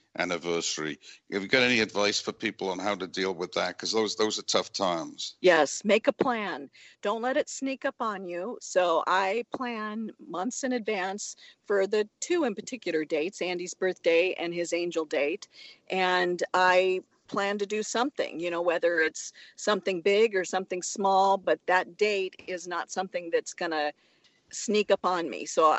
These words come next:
Speaker 2: I'm, I'm an active planner. I do not allow my time to sit. I don't sit idle. Um,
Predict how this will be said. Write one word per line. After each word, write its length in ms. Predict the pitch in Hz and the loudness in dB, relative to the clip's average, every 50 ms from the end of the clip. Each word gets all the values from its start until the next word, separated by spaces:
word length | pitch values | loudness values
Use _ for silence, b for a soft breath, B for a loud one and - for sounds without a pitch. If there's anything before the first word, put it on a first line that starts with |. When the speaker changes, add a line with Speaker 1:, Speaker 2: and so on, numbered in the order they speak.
| - - | 2 0
Speaker 2:
I'm, 180 | 160 151 151 - - | 0 -2 -2 -2 -2
I'm 160 | 185 214 262 | -2 0 0
an 100 | 226 233 | 2 2
active 400 | 208 240 269 - _ - 277 - | 2 2 0 0 _ -2 -4 -2
planner. 460 | - - 254 247 247 240 220 170 165 | -2 -2 0 0 0 0 -2 -2 -2
I 120 | 160 160 156 | -2 -2 -2
do 180 | 180 185 196 | -4 -4 -2
not 180 | 196 196 190 185 | -2 0 0 0
allow 280 | 175 175 175 175 175 | 0 0 0 0 0
my 200 | 180 180 165 151 | -2 -4 -6 -8
time 540 | 165 - - 175 175 180 180 175 180 175 170 - | -10 -12 -12 -10 -10 -10 -10 -10 -12 -14 -12 -8
to 140 | - 165 | -6 -6
sit. 340 | - - - - - - - - _ - | -6 -6 -8 -4 -4 -4 -4 -4 _ -6
I 100 | 170 165 | -6 -4
don't 180 | 165 180 180 - | -4 -4 -4 -2
sit 220 | - 190 190 185 | 2 4 4 6
idle. 460 | 165 170 170 165 165 165 170 135 - B B B B B B B B B - | 6 6 6 4 4 4 2 0 -2 B B B B B B B B B -12
Um, 640 | 170 165 156 - - - - - - - - - | -8 -6 -6 -4 -4 -4 -4 -6 -6 -10 -12 -14